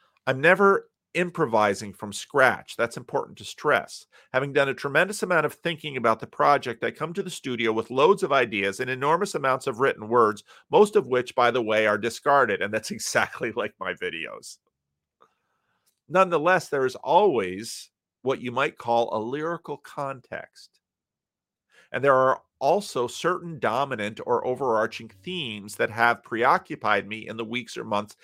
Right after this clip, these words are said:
leading up to the sessions. It's a very liberating way to work. And I,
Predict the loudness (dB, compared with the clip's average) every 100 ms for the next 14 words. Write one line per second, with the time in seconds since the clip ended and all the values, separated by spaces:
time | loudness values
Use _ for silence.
0 | _ -4 -4 0 -2 -2 -6 -6 0 0
1 | 0 -10 -12 -8 -8 2 4 4 2 -2
2 | -2 0 2 0 -2 -2 0 4 4 2
3 | -4 0 0